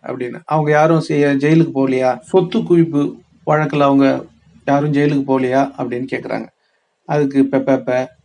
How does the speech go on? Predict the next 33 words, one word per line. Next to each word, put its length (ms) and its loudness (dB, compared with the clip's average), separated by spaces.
"அது 160 0
எங்க 160 2
தலைவர் 400 4
தான் 180 0
கேட்கணும். 380 -2
எல்லா 300 6
கேள்விக்கும் 580 2
என் 100 2
தலைவர் 360 4
தான் 160 0
கேட்கணும். 360 -4
உங்க 340 4
தலைவரா 300 6
வந்து 240 0
இங்க 80 0
பதில் 260 2
சொல்ல 200 0
போறாரு. 460 -4
நீங்க 280 2
தான்ப்பா 240 4
சொல்லணும். 260 2
நீங்க 320 4
எதுக்குப்பா 400 2
இங்க 140 2
வந்தீங்க?" 380 4
அப்படின்னு 200 -2
நெறியாளர் 480 2
கேக்குறாரு. 400 -6
இவங்க 260 6
ஏதாவது 400 6
சொல்லுவாங்க, 640 6
ஏதாவது 260 4
பேசுவாங்க, 600 4